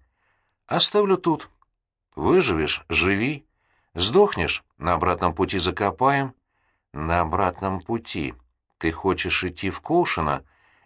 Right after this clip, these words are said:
Это не твое дело». Татарин как-то странно дернулся, вздохнул глубоко трижды и замер на мгновение. Потом тело сотрясли судороги. Сапарь покачал головой.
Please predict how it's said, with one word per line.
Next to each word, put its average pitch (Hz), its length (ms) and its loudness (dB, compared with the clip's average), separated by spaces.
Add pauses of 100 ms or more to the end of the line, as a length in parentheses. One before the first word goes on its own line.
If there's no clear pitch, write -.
Это 90 260 0
не 104 100 -2
твое 113 300 0
дело». 98 460 0 (720)
Татарин 82 340 0
как-то 90 320 -2
странно 90 400 -2
дернулся, 120 720 0 (460)
вздохнул 87 680 -2
глубоко 110 520 0
трижды 101 600 -2 (320)
и 131 120 -2
замер 87 460 0
на 82 120 0
мгновение. 80 680 0 (520)
Потом 82 360 2
тело 92 280 0
сотрясли 82 500 -2
судороги. 78 600 0 (920)
Сапарь 80 420 -2
покачал 82 560 0
головой. 82 560 0